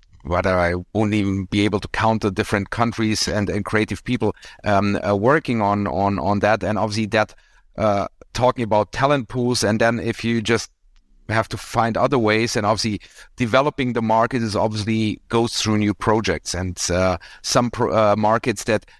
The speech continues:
feel like, wow, these are the hotspots or the big hyped hubs. If you look at back five, six, seven years ago, some of them were not that present. So there's a lot of room to, to grow that also, hopefully with, with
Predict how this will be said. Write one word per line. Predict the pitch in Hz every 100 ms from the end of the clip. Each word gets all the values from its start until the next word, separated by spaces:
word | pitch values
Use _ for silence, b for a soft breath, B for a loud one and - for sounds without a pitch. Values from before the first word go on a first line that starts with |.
| b
feel | _ - 139 131
like, | 113 110 -
wow, | 117 117
these | 110 107 131 120
are | 95 107
the | 104
hotspots | - 123 - - 113 - -
or | 95 107
the | 104 107
big | 95 123 - - - _ _ _ -
hyped | - 123 - -
hubs. | - 135 - - b b b b -
If | 113 -
you | 117
look | 120 123
at | 113 -
back | 117 -
five, | - - 113 113
six, | - 127 -
seven | - 117 113
years | 117 123 -
ago, | 110 113
some | 110 - 120
of | 113
them | 110 110
were | 101 123 135 110 80 - _ -
not | 104 113 -
that | 123 127 - - -
present. | 120 110 95 85
So | - 107 101 - b b b b b b _ -
there's | 117 -
a |
lot | 120 117
of | 95
room | 104 110 117 107
to, | 107 98
to | - 95
grow | - 107 104
that | 107 87 87
also, | 87 101 - 92 85 -
hopefully | - 95 - 90 82
with, | 87 -
with | 90